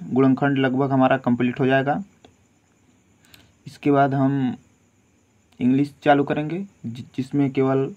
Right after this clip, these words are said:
ग्रामर का टॉपिक क्लियर किया जाएगा, थ्योरी हमारी नहीं चलेगी।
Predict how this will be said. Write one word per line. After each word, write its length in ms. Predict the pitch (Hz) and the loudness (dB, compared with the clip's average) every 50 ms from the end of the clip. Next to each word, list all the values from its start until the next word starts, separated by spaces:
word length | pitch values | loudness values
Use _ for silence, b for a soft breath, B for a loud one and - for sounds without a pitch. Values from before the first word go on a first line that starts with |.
| _ - 117 | _ -6 -4
ग्रामर 400 | 113 120 120 120 123 131 135 131 131 _ _ _ _ - | 0 2 4 4 4 2 0 -2 -4 _ _ _ _ -8
का 80 | - 117 | -8 -6
टॉपिक 400 | 113 - 123 123 - - 135 131 - _ _ _ _ _ - | -2 0 -2 -2 0 -2 -6 -6 -6 _ _ _ _ _ -6
क्लियर 280 | 131 123 135 135 135 - _ _ - | -2 -2 -2 -2 -4 -8 _ _ -6
किया 160 | 127 135 131 | -4 -2 -2
जाएगा, 360 | 135 135 135 135 143 151 180 - _ _ _ _ _ _ _ _ _ _ _ _ _ - | -2 -2 -4 -4 -6 -8 -10 -14 _ _ _ _ _ _ _ _ _ _ _ _ _ -6
थ्योरी 260 | - 131 127 131 143 | 0 2 2 4 4
हमारी 260 | 143 135 139 135 139 | 4 4 4 4 4
नहीं 200 | 135 131 131 139 | 4 4 4 2
चलेगी। 380 | 139 156 147 156 147 156 180 | 2 -2 -4 -4 -4 -6 -6